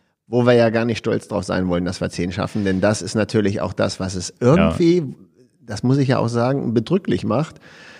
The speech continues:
Speaker 1: Weil Fahrradfahren ist doch sowas Natürliches. Eigentlich brauche ich da noch nicht mal eine Schaltung. Theoretisch brauche ich einfach einen Drahtesel, einen Stahlrahmen und auf geht's, ne? Und
Speaker 2: Ja, das,
Speaker 1: kein
Speaker 2: was am ehesten noch an früher, an die guten alten Zeiten erinnert, ist halt das Licht,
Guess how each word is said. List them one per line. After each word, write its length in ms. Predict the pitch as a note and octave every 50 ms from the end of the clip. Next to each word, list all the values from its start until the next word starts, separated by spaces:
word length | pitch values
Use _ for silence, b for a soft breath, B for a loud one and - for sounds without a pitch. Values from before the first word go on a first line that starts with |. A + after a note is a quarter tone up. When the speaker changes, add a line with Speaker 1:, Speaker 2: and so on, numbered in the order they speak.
| B B B B B _ -
Speaker 1:
Weil 100 | - G#2+
Fahrradfahren 680 | G2 - - D#3 D#3+ D#3 D3+ C#3 - - D3 C#3 C#3 C#3
ist 160 | B2+ A#2+ - -
doch 80 | A#2
sowas 320 | A#2 C#3 D#3 E3 D3+ C3 -
Natürliches. 600 | A#2+ A2 - - D3 D3+ C3 G#2+ F#2+ G2+ G2 F#2+
Eigentlich 360 | - A2 B2 C3+ C#3 C3 B2+
brauche 240 | - A#2+ A#2+ C3 C#3
ich 80 | C3+ -
da 340 | B2+ B2 B2 B2 A#2+ - - A#2 - _ _
noch 180 | A#2 A#2 A#2
nicht 120 | B2+ C#3+ D#3
mal 100 | D3 B2+
eine 140 | A#2 A2+ A2+
Schaltung. 380 | - - C#3 D#3 D#3 D3 B2+ A2+
Theoretisch 580 | - A2 G#2+ G#2+ G#2+ A#2 C3 C3+ - D3 C#3 -
brauche 240 | A2+ A2 A#2 B2
ich 60 | B2 A2+
einfach 320 | A#2+ A#2+ - C3 A#2 A#2
einen 100 | A#2+ A2+
Drahtesel, 680 | G2+ G2+ A2+ B2+ D3 D#3+ - - E3+ E3 D#3+ F3 E3+ D#3
einen 80 | C#3 A#2
Stahlrahmen 760 | - - A#2 B2+ C#3+ D3+ C#3+ D3 D3+ D3+ D#3 D3+ D3+ C#3+
und 220 | C3 B2 B2 A#2+ A2+
auf 200 | G#2 B2+ C3+ -
geht's, 480 | - D#3 D#3 C#3+ - - - - - -
ne? 240 | A#2+ C#3 D#3+ F3+ F#3+
Und 140 | - E2+ G#2+
Speaker 2:
Ja, 100 | G#2 G#2
das, 140 | G#2 G#2+ A#2+
Speaker 1:
kein 80 | C#3 B2+
Speaker 2:
was 140 | A2+ -
am 120 | A#2 G#2+ G#2+
ehesten 580 | A#2+ C3+ C3 D3 F3+ F#3 - - - F3+ E3 D3+
noch 460 | D3+ D3+ D3 - - - - - - _ _
an 180 | - B2+ B2+
früher, 760 | A#2 - - C#3+ C#3 D3+ D3+ D3 D3 D3 D3 D3+ - - _ _ _ _ _ _ _ _ _
an 180 | - A#2 A2+ A2
die 280 | A2+ A2 G#2 A2+ - - _ -
guten 260 | - C3+ C#3+ - C3
alten 280 | - A2 A2+ - - A2+
Zeiten 380 | - - A2+ B2+ C3 - C3+
erinnert, 460 | C3+ C#3 C3 B2 C#3+ C#3 C#3+ C#3 C3 -
ist 140 | C3+ - -
halt 120 | C3+ B2+ -
das 120 | A#2+ A2
Licht, 380 | B2+ C3 A#2+ - - - -